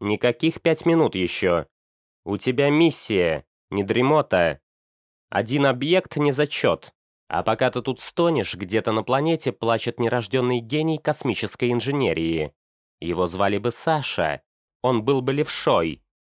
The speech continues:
и выигрывал бы Олимпиады, но теперь, увы, мы кормим Вселенную пашами". Валентина, сжав зубы и волю,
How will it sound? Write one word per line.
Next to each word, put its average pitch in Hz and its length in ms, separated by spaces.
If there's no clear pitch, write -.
и 95 140
выигрывал 131 600
бы 143 100
Олимпиады, 135 880
но 143 220
теперь, 165 500
увы, 92 600
мы 110 200
кормим 156 540
Вселенную 127 720
пашами". 82 800
Валентина, 92 800
сжав 90 400
зубы 107 480
и 92 80
волю, 113 640